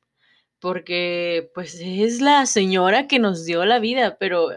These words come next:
a eso vamos a hablar más adelante. Y, oh, no, no puede ser. Pero,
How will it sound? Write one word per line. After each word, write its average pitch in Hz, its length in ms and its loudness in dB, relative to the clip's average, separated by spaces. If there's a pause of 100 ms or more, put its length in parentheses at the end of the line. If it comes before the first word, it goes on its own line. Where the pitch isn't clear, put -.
a 185 200 -6
eso 202 260 -6
vamos 254 200 0
a 247 40 0
hablar 202 260 0
más 202 260 0
adelante. 208 460 0 (1200)
Y, 190 220 -6
oh, 262 180 2
no, 226 240 0
no 214 140 -6
puede 202 200 -6
ser. 196 300 -12 (1600)
Pero, 247 760 6